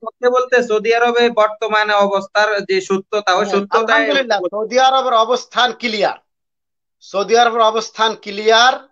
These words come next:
Speaker 2: আপনি বলতো তার কথাটাকে আপনি কোট করে লিখতে পারেন। অনেক আলো-, অনেক ভাইয়েরা দেখতেছি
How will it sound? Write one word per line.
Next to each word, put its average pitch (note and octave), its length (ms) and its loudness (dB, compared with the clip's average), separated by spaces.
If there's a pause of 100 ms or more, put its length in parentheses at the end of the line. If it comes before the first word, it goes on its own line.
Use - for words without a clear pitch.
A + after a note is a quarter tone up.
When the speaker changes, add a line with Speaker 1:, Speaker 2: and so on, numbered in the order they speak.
(600)
Speaker 2:
আপনি G#3 300 -2
বলতো A#3 380 0
তার A3 380 0
কথাটাকে A#3 440 -2
আপনি A3+ 340 -2
কোট A3+ 260 -2
করে A#3+ 240 -4
লিখতে A#3 340 -6
পারেন। F3 320 0
অনেক G3+ 320 -6
আলো-, G3 280 -4 (360)
অনেক F#3 240 -10
ভাইয়েরা G3 300 -2
দেখতেছি F#3 540 -14